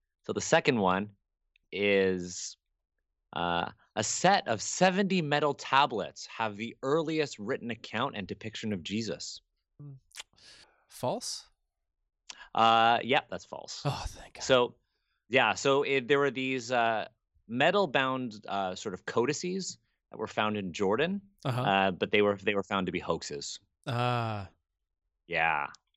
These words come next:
Speaker 1: Uh, the last one is, uh, I picked it 'cause I felt like it would be a good segue 'cause I wasn't sure when you were gonna put this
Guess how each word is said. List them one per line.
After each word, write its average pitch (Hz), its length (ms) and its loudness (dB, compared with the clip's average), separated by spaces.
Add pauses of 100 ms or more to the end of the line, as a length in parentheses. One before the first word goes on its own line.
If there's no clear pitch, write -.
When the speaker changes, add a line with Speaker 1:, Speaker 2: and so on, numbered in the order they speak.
(440)
Speaker 1:
Uh, 92 360 4
the 101 140 2
last 170 420 4
one 107 360 0 (540)
is, 117 520 4
uh, 117 380 4 (920)
I 151 60 -2
picked - 240 -2
it 262 100 -4
'cause 190 100 -2
I 175 80 4
felt 165 200 2
like 147 160 0
it 151 60 0
would 131 120 -2
be 127 100 -2
a 120 40 0
good 113 140 0
segue 110 360 2
'cause - 140 -10
I - 20 -4
wasn't 101 240 -6
sure 104 300 2
when 98 200 0
you 98 100 0
were 98 60 2
gonna 92 140 0
put - 280 -6
this - 360 -6